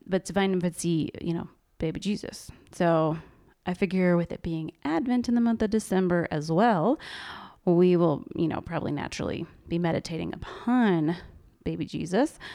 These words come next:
So I thought I'd talk a little bit more about Immaculate Conception. So this particular, uh, solemnity for the Immaculate Conception is on December eighth. So we're, we're thinking about it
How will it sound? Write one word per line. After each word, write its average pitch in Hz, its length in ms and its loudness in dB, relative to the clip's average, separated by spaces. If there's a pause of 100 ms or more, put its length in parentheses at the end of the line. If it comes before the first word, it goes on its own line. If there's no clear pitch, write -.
(220)
So 285 220 6
I 262 100 6
thought 247 160 6
I'd 226 100 4
talk 202 120 0
a 190 40 0
little 185 160 4
bit 170 60 6
more 165 120 4
about 156 280 -2
Immaculate 160 540 -8
Conception. - 760 -8 (800)
So 240 340 6
this 233 460 4
particular, 226 1040 2 (240)
uh, 160 460 0 (100)
solemnity 190 760 0
for 175 160 -4
the 170 80 0
Immaculate 160 340 -4
Conception 170 600 -6
is 175 180 -2
on 170 180 -2
December 202 400 0
eighth. 214 260 -6 (400)
So 165 300 -2
we're, 180 460 -6 (160)
we're 180 240 -2
thinking 262 240 4
about 220 180 4
it - 80 0